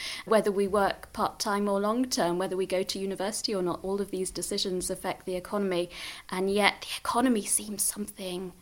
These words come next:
mythical and somehow separate, something that is going on in the world of high finance or in stock markets or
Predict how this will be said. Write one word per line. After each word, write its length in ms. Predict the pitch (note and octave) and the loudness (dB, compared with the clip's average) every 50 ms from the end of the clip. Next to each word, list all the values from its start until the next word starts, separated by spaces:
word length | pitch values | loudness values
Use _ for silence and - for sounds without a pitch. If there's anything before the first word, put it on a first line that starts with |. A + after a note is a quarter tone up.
| - - | -6 -4
mythical 680 | G3+ A3 - - A3+ - - - F#3 E3+ E3+ E3 E3+ | -4 -4 -4 -6 -10 -10 -10 -10 -10 -8 -8 -8 -8
and 460 | E3 E3 E3 E3+ E3+ E3 - - - - - - - - - | -6 -6 -6 -6 -6 -4 -2 -2 -2 -4 -6 -18 -20 -18 -12
somehow 720 | - - - G3+ F#3 F#3 - G3 F#3+ F3+ F3+ F3 F3+ F3 E3 - - - | -8 -6 -4 -4 -4 -6 -6 -4 -4 -2 0 0 0 0 -2 -6 -10 -4
separate, 640 | - - - A#3 A3 - - - G3 D3+ - - | 4 4 4 4 4 0 0 2 4 4 4 2
something 420 | - - F#3 F#3 - G3 F#3 F#3+ F3+ F3 - - | 0 0 0 -2 -2 0 0 0 0 -2 -2 -2
that 320 | G3 F3+ - - - - - - - - - - - - | -2 -2 0 2 0 0 -2 -6 -14 -14 -14 -14 -14 -8
is 340 | - F#3 F#3 F#3+ F#3 F#3 - - - - - | -2 0 2 2 2 2 0 -4 -12 -10 -8
going 200 | - - F3+ G3 | -6 -4 -4 -2
on 120 | E3+ F3 F#3 | 0 0 2
in 80 | F3+ | 2
the 80 | F#3 F3 | 2 2
world 200 | F#3+ F#3+ F#3+ F#3+ | 2 2 4 2
of 100 | - - | 0 -2
high 180 | - - F#3 | 2 2 2
finance 720 | F3 - - - F#3+ G3 G3+ F#3+ D#3 - F3 E3 - - - | 2 0 -2 0 2 2 2 2 0 0 0 0 0 0 0
or 120 | E3+ E3+ | -2 -2
in 100 | E3+ E3 | -2 -2
stock 340 | - - - G#3 - - - | -2 -4 -4 -4 -6 -6 -6
markets 580 | F#3+ F3 F3 F3+ - - - - - - - - | -8 -8 -8 -8 -14 -16 -14 -10 -6 -6 -6 -6
or 200 | E3+ E3+ F3 | -6 -10 -10